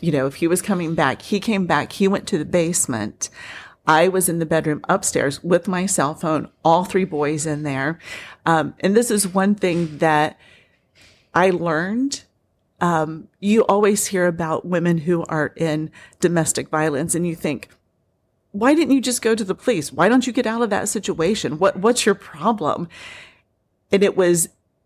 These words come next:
at that moment, you know, I,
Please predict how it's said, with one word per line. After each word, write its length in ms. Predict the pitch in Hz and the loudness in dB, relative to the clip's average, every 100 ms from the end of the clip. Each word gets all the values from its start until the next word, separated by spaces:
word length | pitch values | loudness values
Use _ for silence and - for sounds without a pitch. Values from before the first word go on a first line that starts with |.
| _ _ | _ _
at 160 | 185 180 | 0 4
that 240 | 185 196 | 2 2
moment, 920 | 175 170 214 240 151 139 151 - - - _ _ | 2 2 4 4 2 -2 -4 -6 -10 -10 _ _
you 140 | - 190 | 0 2
know, 220 | 170 - | 2 0
I, 320 | 165 185 247 | 0 2 2